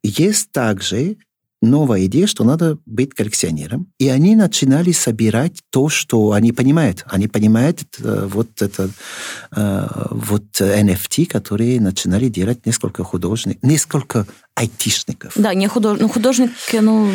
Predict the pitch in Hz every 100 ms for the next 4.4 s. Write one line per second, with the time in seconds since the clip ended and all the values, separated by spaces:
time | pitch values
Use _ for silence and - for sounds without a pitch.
0 | 185 - 143 220 196 185 190 180 - 156
1 | - 147 156 185 190 - 135 - 120 -
2 | - - 139 113 - - - 120 - 131
3 | 110 - 92 - 98 - - - 240 226
4 | - 123 120 -